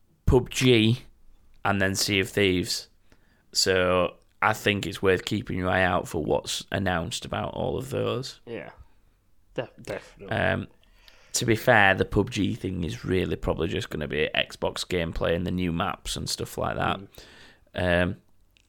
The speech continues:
Speaker 1: Fortnite, it's been teased on the release, uh, sorry, the, the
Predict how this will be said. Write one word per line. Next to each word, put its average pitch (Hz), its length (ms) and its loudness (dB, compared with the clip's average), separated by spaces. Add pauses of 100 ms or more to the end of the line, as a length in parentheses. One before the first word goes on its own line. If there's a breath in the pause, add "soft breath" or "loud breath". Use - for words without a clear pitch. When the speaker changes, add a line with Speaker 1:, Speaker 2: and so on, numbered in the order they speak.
Speaker 1:
Fortnite, 123 800 6
it's 117 120 2
been 117 200 4
teased 113 400 4
on 107 160 6
the 101 80 4
release, 104 640 2
uh, 120 180 6
sorry, 95 240 4
the, 101 520 6 (680 loud breath)
the - 120 2